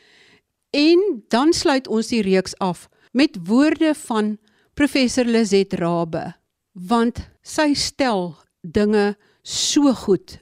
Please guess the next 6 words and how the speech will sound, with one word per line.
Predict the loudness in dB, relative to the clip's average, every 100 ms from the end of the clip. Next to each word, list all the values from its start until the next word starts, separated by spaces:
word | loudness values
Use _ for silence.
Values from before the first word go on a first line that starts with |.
| _
in | -4 -2
perspektief. | -2 -4 -4 -8 -10 -12 -16 -16 -20 -20 _ _ _ _ _ _ _ _ _
Hier | 2 4 4
is | 0
enkele | -2 -2 -2 -2 -4
feite. | -6 -8 -8 -12 -16